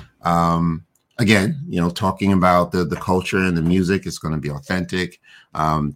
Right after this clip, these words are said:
talked about the villain is actually going to be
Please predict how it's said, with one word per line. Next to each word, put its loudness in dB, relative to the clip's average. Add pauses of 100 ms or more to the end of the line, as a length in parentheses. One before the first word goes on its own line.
talked -2
about 0
the -4
villain 0 (480)
is -4
actually 4
going 2
to -6
be -2